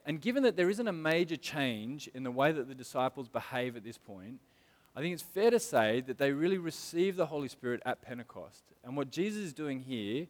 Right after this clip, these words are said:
is teaching them about what's, what's gonna happen. That John is giving us an insight into something that Jesus taught them about. He's saying, "Look, I'm gonna send you out, but you'll need the Holy Spirit for this ministry."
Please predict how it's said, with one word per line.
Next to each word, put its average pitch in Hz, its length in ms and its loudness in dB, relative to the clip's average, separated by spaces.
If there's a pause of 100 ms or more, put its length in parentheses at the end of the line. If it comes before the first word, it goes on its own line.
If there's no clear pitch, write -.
(380)
is 127 220 -12
teaching 165 500 -6
them 110 260 -6
about 117 300 2
what's, 123 240 -4 (100)
what's 123 180 -8
gonna 107 180 -12
happen. - 340 -14 (720)
That 135 120 -8
John 180 200 -2
is 170 80 -4
giving 165 220 -2
us - 100 -6
an 147 100 0
insight 131 600 6 (300)
into 135 280 -6
something 139 320 -2
that 127 140 2
Jesus 135 360 -4
taught - 340 2
them 143 100 -4
about. 107 360 2
He's 127 120 -8
saying, 165 300 2
"Look, 139 140 -2
I'm 139 120 -2
gonna 175 200 -2
send 175 280 -6
you 139 160 -2
out, 113 320 4 (540)
but 120 80 -6
you'll 131 160 0
need 151 360 -2
the 151 100 6
Holy 151 340 -2
Spirit 120 420 -4
for - 140 -16
this 113 200 -12
ministry." 107 500 -14